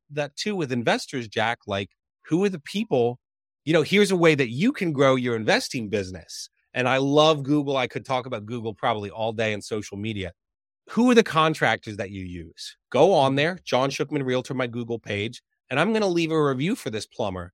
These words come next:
this inspector, this whatever, to help them grow their business, right? And again, Google is so cool. It's free. You can leave reviews. It helps, y-, you know, people recognize you. People know you. So even I leave reviews at rest-,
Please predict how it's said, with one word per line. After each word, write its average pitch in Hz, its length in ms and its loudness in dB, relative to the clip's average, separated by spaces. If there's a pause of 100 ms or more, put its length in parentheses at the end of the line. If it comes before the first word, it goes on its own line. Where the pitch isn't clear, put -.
(140)
this 123 320 -4
inspector, 101 680 -6 (260)
this 131 260 -2
whatever, 101 480 -4 (260)
to 196 160 0
help 190 300 2
them 175 400 4 (160)
grow 156 260 6
their 175 220 4
business, 95 720 -6 (220)
right? 135 360 2 (360)
And 156 140 0
again, 156 400 2 (280)
Google 156 480 -2 (140)
is 147 180 -8
so 175 240 0
cool. 120 340 -2
It's 101 140 -10
free. 156 240 0
You 139 160 -2
can 107 320 -10
leave 143 300 -2
reviews. 120 680 -2 (220)
It 107 160 -8
helps, 127 440 -2
y-, 110 100 -18 (160)
you 117 180 -8
know, 104 180 -2 (100)
people 139 360 0
recognize 120 600 -2
you. 113 120 -8
People 127 320 -8
know 113 240 -2
you. 110 260 -4
So 113 180 -4
even 123 300 -4 (260)
I 151 100 0
leave 196 200 0
reviews 151 480 -2
at - 60 -10 (260)
rest-, 143 340 0